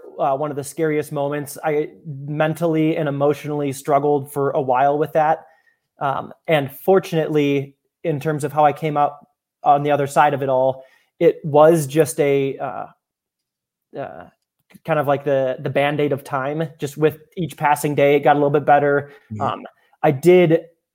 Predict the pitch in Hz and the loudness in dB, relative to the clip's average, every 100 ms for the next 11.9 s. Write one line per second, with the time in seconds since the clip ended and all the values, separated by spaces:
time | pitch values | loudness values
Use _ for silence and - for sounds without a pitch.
0 | - - 175 170 165 165 160 156 151 147 | -10 0 0 0 -2 0 0 0 -2 -4
1 | 151 156 139 - 147 143 147 - 147 135 | -2 -2 -4 -2 -2 0 -2 -4 -10 -6
2 | 160 139 160 147 143 151 147 147 135 127 | -6 -2 0 0 0 -2 -4 -4 -4 2
3 | 139 143 139 - 143 143 139 _ _ _ | 2 2 -2 2 4 4 0 _ _ _
4 | _ _ - - - - 143 151 127 139 | _ _ -18 -16 -14 0 2 2 0 2
5 | 151 147 165 156 143 - - 160 170 156 | 2 2 2 4 4 2 -6 0 0 2
6 | 151 147 139 139 143 151 165 165 165 156 | 2 2 2 0 2 2 2 -2 -4 -2
7 | 151 151 _ _ _ _ - - - 151 | -2 -8 _ _ _ _ -16 -12 -4 -2
8 | 160 185 196 - 165 139 160 160 165 165 | -2 -2 -4 -6 -2 2 4 6 6 6
9 | 170 165 165 165 151 139 139 139 123 131 | 4 4 2 0 0 0 -2 0 0 0
10 | 165 165 - _ _ - 143 71 - 139 | -2 -4 -20 _ _ -12 -12 -12 -20 -20
11 | _ _ _ _ - 156 143 139 | _ _ _ _ -2 0 0 -2